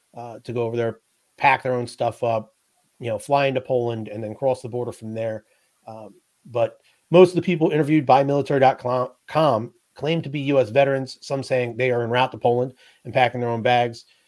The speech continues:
Uh, none of these stories could be verified at this time. Uh, others are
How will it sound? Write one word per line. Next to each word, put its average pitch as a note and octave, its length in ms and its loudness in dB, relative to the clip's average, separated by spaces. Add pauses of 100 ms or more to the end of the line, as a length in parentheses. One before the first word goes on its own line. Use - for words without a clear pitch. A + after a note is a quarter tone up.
(180)
Uh, G2+ 180 -14
none C3+ 200 -2
of C3+ 60 -2
these C3 160 -4
stories B2+ 260 -4
could B2 100 -10
be A#2 60 -4
verified A#2 480 0
at A#2 220 -2
this A2 160 -10
time. A#2 420 -4 (400)
Uh, G#2 280 -12
others A#2+ 240 -4
are A2 160 -6